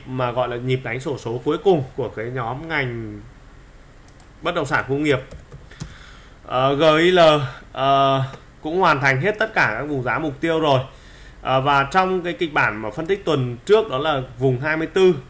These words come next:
à, vùng hai mươi tư, vùng hai mươi ba. Vùng hai mươi ba đến vùng hai mươi tư không gãy ở đây thì đây chúng ta sẽ có thêm một cái nhịp đánh nữa là khoảng về khoảng vùng hai mươi sáu.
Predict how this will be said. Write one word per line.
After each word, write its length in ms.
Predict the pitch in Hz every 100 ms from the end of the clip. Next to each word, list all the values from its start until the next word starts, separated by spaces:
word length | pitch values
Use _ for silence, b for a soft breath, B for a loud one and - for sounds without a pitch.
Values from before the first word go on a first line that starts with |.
| - -
à, 240 | 120 127 123
vùng 240 | 127 127
hai 140 | 139 151
mươi 120 | 156
tư, 260 | - 165 160 131
vùng 180 | 135 127
hai 120 | 143
mươi 80 | 160
ba. 260 | 165 165 - B B B B -
Vùng 120 | 143
hai 120 | 156
mươi 20 | 165
ba 140 | 170
đến 120 | 160
vùng 140 | 165 151
hai 160 | 165
mươi 100 | 170
tư 200 | 170 175
không 220 | 175 175
gãy 260 | 170 180 202
ở 100 | 127
đây 200 | 139 165 -
thì 180 | 139 131
đây 200 | 147 160 -
chúng 140 | 131
ta 180 | 151 156
sẽ 140 | 156
có 280 | 139 127 120 135
thêm 240 | 180 175
một 100 | 135
cái 60 | 135
nhịp 160 | 147 123
đánh 240 | 110 143
nữa 140 | 175 190
là 140 | 156 -
khoảng 200 | 113 98
về 160 | 117
khoảng 200 | 110 95
vùng 160 | 107 110
hai 140 | 143
mươi 80 | 151
sáu. 320 | 147 123 156